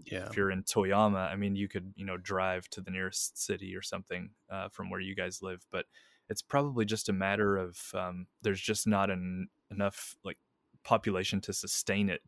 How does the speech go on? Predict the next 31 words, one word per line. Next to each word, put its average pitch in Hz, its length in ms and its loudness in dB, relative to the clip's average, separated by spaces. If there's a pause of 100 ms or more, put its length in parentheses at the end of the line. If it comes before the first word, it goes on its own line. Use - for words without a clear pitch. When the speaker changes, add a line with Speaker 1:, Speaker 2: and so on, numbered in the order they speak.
(340)
Speaker 2:
in 95 120 -8
terms 92 280 -2
of 92 60 -8
people 104 260 -2
Speaker 1:
Yeah. 95 60 -4
Speaker 2:
who 92 80 -2
want 92 260 -4
that 73 180 0
sort 92 220 -4
of 92 80 -8
a 98 40 -10
thing. 87 300 -8 (160)
Speaker 1:
Yeah, 95 320 -4
very, 120 540 0
very, 107 400 -6 (300)
very 98 260 -10
true, 95 500 -6
especially 113 600 -2
just - 180 2
for - 80 -2
the 101 140 -4
English 101 320 -2
side 95 260 2
of 95 120 -2
it, 87 240 -6
but 90 260 -2 (120)
it's - 160 -8
surprisingly 101 760 0
just - 480 -6 (400)
lack 95 520 -2
of 87 420 -8